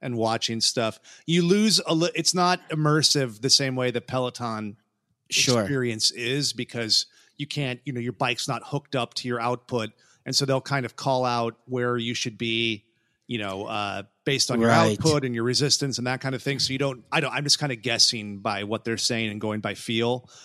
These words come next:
Speaker 1: but it is, it is doable. You can do
Speaker 2: Yeah.
Speaker 1: that. The, the bike that I got was under three hundred dollars, like a Yosunda
Speaker 2: Oh, wow.
Speaker 1: bike from, um, Amazon.
Speaker 2: Uh-huh.
Speaker 1: And yeah, yeah. And it's, you know,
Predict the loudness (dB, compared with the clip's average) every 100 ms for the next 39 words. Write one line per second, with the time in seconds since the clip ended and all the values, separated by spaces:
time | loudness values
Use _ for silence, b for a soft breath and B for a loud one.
0 | b -2 0 2 2 4 2 0 0 2
1 | 2 2 2 2 0 -4 -4 -4 -4 -2
2 | 0 4 4 4 0 -10 _ _ _ _
3 | _ 0 2 0 -6 -12 _ _ _ -8
4 | 0 2 2 2 2 2 0 0 0 -2
5 | -4 -4 -2 -2 -2 0 0 0 -2 2
6 | 2 2 -4 _ _ -8 -4 -2 0 2
7 | 4 4 2 4 6 6 6 4 -2 -10
8 | -12 -6 -4 -4 -4 -6 -6 -10 -10 -8
9 | -6 -6 -8 -10 -14 -16 _ _ _ b
10 | b b -8 -6 0 2 2 2 0 -4
11 | -6 -12 _ _ -4 -4 -8 0 2 4
12 | 4 4 4 4 2